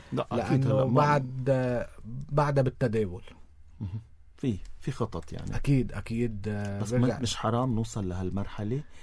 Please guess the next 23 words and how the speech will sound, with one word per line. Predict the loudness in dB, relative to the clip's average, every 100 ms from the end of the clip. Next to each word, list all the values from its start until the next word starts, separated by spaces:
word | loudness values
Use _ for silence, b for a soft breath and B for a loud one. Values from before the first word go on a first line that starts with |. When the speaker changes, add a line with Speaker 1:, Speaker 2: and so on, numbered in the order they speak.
| B -8
Speaker 1:
قاعدين | -2 0 0
عم | 0 -2
نفتش | -4 -8 -6 -10 -6 -8
لنشوف | -2 -2 0
كيف | -4 -4 -6
بدنا | -4 -4 -4 -6 -8 B B -6
Speaker 2:
إيه. | -4
Speaker 1:
نأمن | 0 2 2 2 0 -4 -8 -10
شهر، | -4 -2 0 -4 -6 -16 b b b -18 -16 -8
معاش | -4 0 -2
شهر | 0 2 2 2 -4 -12 -12 b b b -6
لموظف | -2 0 2 2 0 -2 -4 -4
أو | -4 -2
لا، | 0 0 -2
Speaker 2:
لموظف | -2 2 6 8 10 8 6 0
Speaker 1:
أو |
Speaker 2:
بياخد | 2 4 4 4
بمية | 4 4 2
ألف | 2 2 2
ومليون | 2 2 2 2
ليرة. | 4 4 4 0
Speaker 1:
يا | -8
حرام. | -10 -12